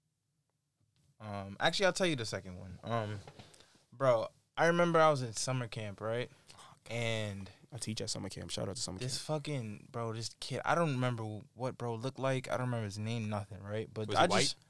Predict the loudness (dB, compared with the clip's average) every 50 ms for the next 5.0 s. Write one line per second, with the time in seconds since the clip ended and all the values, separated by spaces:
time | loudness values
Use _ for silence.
0 | _ _ -2 -2 -2 -2 -2 -8 _ _ _ _ _ _ -6 -4 -2 -2 -4 -4
1 | -2 -2 -2 -2 -2 -2 -2 -2 -2 0 0 0 -2 -2 -4 -4 -6 -6 -6 -6
2 | -8 -8 -8 -10 -12 -10 -8 -8 -8 -8 -8 -10 -12 -10 -10 -8 -8 -8 -10 -12
3 | -16 -18 _ _ _ _ _ _ _ _ _ _ _ _ _ _ _ _ -12 -12
4 | -10 -6 -2 -2 -2 -2 -4 -10 -14 -14 -14 -14 -14 -16 -14 -8 -2 0 0 0